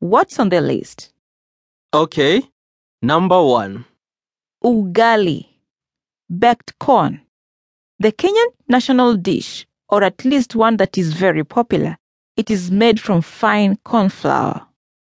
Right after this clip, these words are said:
Speaker 2: Many Kenyans eat this dish on a daily basis. It takes a lot of practice to boil the porridge without burning it.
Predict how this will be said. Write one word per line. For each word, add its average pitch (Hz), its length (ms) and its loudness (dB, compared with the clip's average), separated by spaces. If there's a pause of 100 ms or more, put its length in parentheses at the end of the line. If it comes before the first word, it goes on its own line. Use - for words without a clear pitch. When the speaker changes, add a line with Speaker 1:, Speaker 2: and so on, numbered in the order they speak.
(140)
Speaker 2:
Many 233 300 2
Kenyans 196 580 0
eat 170 220 0
this 147 240 -2
dish 135 400 -2
on 131 160 0
a 123 80 0
daily 123 400 0
basis. 113 680 -6 (600)
It 156 120 -6
takes 202 240 -2
a 208 60 0
lot 190 240 0
of 165 220 0
practice 175 480 -2
to 147 100 0
boil 143 320 2
the 131 100 2
porridge 127 480 0
without 127 460 -2
burning 123 520 0
it. - 260 -8